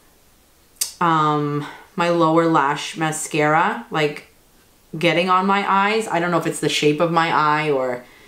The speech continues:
the consistency, like how oily or not it is. Um, typically I use by,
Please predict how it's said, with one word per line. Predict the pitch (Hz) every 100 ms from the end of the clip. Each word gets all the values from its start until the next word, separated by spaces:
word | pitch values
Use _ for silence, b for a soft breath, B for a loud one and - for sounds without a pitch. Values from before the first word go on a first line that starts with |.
| B -
the | 151
consistency, | 160 151 - 165 - 165 165 170 165
like | 147 135
how | - 139 135 131 -
oily | 151 156 151
or | 139
not | 127 123 127
it | 147 143
is. | 160 165 190 - - B B B
Um, | - 151 147
typically | 147 170 170 175 170
I | 147
use | 151 151 156 147
by, | 147 139 139 135 135 135